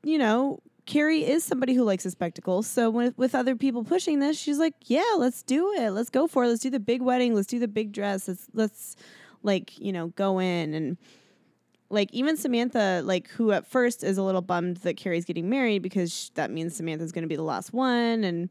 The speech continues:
and Samantha, you know, had a solidarity with Carrie. Like, I think Samantha always knew that Carrie was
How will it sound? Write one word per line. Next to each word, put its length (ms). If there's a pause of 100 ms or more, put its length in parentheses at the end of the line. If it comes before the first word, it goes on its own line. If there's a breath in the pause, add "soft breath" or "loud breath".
(880 soft breath)
and 180
Samantha, 400
you 140
know, 340 (440)
had 120
a 80
solidarity 720
with 160
Carrie. 300
Like, 340 (480)
I 80
think 240
Samantha 380
always 380
knew 280
that 160
Carrie 340
was 240